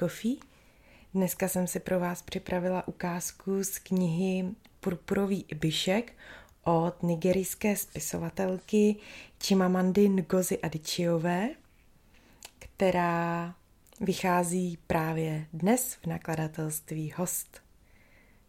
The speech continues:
Tak si užijte ukázku, snad se vám knížka bude líbit a třeba si ji koupíte.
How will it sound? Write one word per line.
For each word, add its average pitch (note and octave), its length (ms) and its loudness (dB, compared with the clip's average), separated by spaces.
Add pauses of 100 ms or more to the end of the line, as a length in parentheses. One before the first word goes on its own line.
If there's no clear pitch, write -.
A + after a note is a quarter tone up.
(180)
Tak G#3 180 0
si - 260 -4
užijte G3 420 0
ukázku, G#3 600 0
snad G3+ 280 0
se - 80 -4
vám G3 160 0
knížka F#3+ 380 -2
bude F#3 240 0
líbit E3+ 480 -2 (100)
a F3 260 -4 (100)
třeba F3+ 280 -4
si F#3 160 -6
ji F3+ 100 -2
koupíte. F#3 540 -4